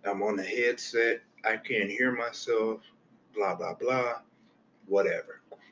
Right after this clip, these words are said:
But anyway, hold on just a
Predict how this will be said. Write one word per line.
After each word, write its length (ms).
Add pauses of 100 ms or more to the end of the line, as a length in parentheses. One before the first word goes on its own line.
(160)
But 160
anyway, 500 (2000)
hold 240
on 240
just 220
a 20